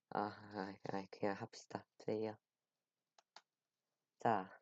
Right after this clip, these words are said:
어, 플레이어.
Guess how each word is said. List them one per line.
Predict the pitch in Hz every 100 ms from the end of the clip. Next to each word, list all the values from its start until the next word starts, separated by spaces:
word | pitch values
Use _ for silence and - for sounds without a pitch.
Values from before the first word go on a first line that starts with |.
| _ _ _ _ _ _ _ _ _ _ - -
어, | 196 202 196 202 101 202 - _ _ _ _ _ _ _ -
플레이어. | - 127 120 131 143